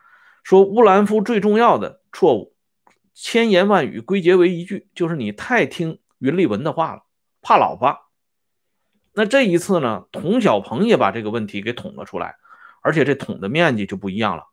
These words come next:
因为前门饭店会议它是党内会议，它是限于华北局高层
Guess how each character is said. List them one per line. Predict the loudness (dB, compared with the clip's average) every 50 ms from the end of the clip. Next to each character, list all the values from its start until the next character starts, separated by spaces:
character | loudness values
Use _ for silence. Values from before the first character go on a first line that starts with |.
| _ _ _
因 | 2 2 2
为 | 2 0
前 | -2 -2 0 2 2
门 | 2 0 2
饭 | 2 2 4 4
店 | 4 2 2
会 | 2 2 0 0 0
议 | -2 -4 -4 -8 _ _ _ _ _
它 | 0 0 2
是 | 2 0 0
党 | 0 -2 -4 -4 -6 -10 -6 -2
内 | 0 2 2 0
会 | 0 -2 -4 -4 -4
议， | -6 -10 -12 _ _ _ _ _ _ _ _ _
它 | 2 2
是 | 4 2
限 | 2 0 2 2 2 4 4 2
于 | 0 0
华 | 0 0 0 2
北 | 2 0 0 -2
局 | -2 -4 -2
高 | 2 2 4 4 2
层 | 0 -2 -8 -14 -14